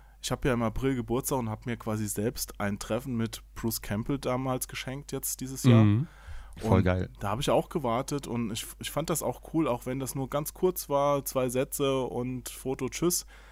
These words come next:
Speaker 1: Aber irgendwie
Speaker 2: Mhm.
Speaker 1: dachte ich immer, den möchte ich gerne mal treffen, so, weißt du? Helmut
Speaker 2: Versteh
Speaker 1: Schmidt
Speaker 2: ich,
Speaker 1: hätte ich
Speaker 2: ja.
Speaker 1: auch gerne mal getroffen. Den f-,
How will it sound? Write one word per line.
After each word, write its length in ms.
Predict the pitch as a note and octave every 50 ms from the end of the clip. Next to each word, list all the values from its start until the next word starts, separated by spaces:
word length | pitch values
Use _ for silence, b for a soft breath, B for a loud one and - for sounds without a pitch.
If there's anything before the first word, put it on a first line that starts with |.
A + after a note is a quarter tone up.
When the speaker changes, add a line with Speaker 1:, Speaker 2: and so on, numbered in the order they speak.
| b b b b
Speaker 1:
Aber 300 | b - B2 C3 C#3 C3+ G#2+
irgendwie 580 | C3 D3+ E3+ E3+ - G#2 - D#3+ E3 D#3+ C#3
Speaker 2:
Mhm. 60 | - -
Speaker 1:
dachte 220 | - C3 - - E3+
ich 100 | D#3+ -
immer, 340 | D3+ D#3 D#3+ D#3+ D#3+ - - - - - - -
den 140 | C3 C3+ C#3
möchte 200 | C#3+ E3+ - -
ich 80 | F#3 -
gerne 160 | - F3 F3
mal 80 | E3 D3+
treffen, 380 | - - - A3+ - - A2+
so, 200 | G2 F#2+ F#2 G2
weißt 220 | G#2 G#2+ B2+ - -
du? 100 | D3 D3+ b b b b b b b b - -
Helmut 260 | - C#3 D3 - E3+
Speaker 2:
Versteh 120 | D#3+ -
Speaker 1:
Schmidt 200 | D4 - G3+ G#3
Speaker 2:
ich, 60 | - -
Speaker 1:
hätte 140 | B2+ - -
ich 60 | -
Speaker 2:
ja. 60 | G2+
Speaker 1:
auch 100 | G2+ -
gerne 220 | - G#2 G2 G2+ F#2+
mal 160 | F#2+ F#2+ F2+
getroffen. 420 | F#2 - - - F#2 F2+ - F#2+
Den 180 | F#2 F#2 F#2 F2+
f-, 220 | F2 - - -